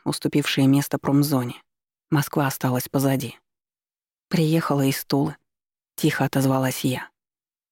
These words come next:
«Работать врачом?» «Угу». «И как, нравится тут?»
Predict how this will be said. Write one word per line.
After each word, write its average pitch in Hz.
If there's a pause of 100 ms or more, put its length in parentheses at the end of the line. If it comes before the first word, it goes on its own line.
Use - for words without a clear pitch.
(140)
«Работать 139
врачом?» 147 (480)
«Угу». 170 (680)
«И 135
как, - (160)
нравится 135
тут?» -